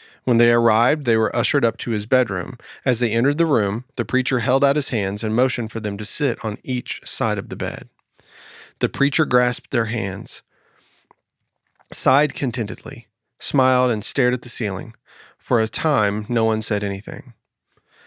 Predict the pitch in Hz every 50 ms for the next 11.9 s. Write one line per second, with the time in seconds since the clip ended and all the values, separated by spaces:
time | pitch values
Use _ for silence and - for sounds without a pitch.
0 | _ _ - 147 147 143 - - 165 131 139 135 139 135 - 165 147 147 131 120
1 | 120 123 127 131 127 123 117 - - 120 110 113 - - - - 139 135 127 113
2 | - - 127 117 113 110 117 120 117 113 113 - 110 - 143 139 - - 135 127
3 | 123 127 131 131 - - - 170 185 151 120 110 110 - 123 113 113 120 120 110
4 | 107 - 156 143 120 110 107 110 107 107 107 107 104 - - 117 110 107 107 110
5 | 110 110 110 107 - - - - - - _ _ _ _ _ _ _ _ _ _
6 | _ _ _ _ - 135 131 131 127 123 131 151 156 - 127 107 - - 107 90
7 | 87 - - - - - _ _ _ _ _ _ - - - - _ _ - 131
8 | 120 - - 156 165 156 - 135 117 110 120 104 104 110 117 120 131 123 120 120
9 | 139 143 135 117 107 104 107 107 113 139 156 160 160 147 131 127 - - 151 147
10 | 127 - - 107 107 107 107 110 - - 113 - - 147 139 - 123 120 113 110
11 | 120 151 151 - - - 117 107 104 95 92 - - - - - 117 120